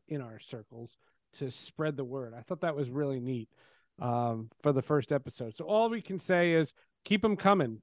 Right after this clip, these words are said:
Uh, keep the comments, keep the questions. I, I think you can do it on Spotify also, uh, although I'm not fifteen years old, so I don't know how to use Spotify.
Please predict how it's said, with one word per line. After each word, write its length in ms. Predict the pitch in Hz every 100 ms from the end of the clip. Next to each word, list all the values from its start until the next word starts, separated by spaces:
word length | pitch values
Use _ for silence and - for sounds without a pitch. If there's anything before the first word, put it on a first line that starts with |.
| -
Uh, 300 | 135 131 123
keep 220 | - 180
the 80 | 143
comments, 540 | - 170 196 202 202 -
keep 220 | 175 156
the 80 | 139
questions. 680 | - 165 - 180 185 180 - - _ -
I, 260 | 135 143
I 40 | 160
think 260 | - 285
you 80 | 339
can 180 | - 190
do 140 | 190
it 80 | 185
on 140 | 156 135
Spotify 580 | - 170 170 - 151
also, 500 | 143 156 - 127 123 - _ _ _ _ 135
uh, 180 | 131 -
although 460 | 143 147 139 135 -
I'm 140 | 143
not 320 | 143 151 - -
fifteen 380 | 160 - 147 139
years 180 | 135
old, 240 | 135 131 123
so 140 | 143
I 60 | 131
don't 200 | 127 120
know 100 | 127
how 240 | 113 127 113
to 80 |
use 320 | 113 151 151 -
Spotify. 600 | 117 110 - 117 110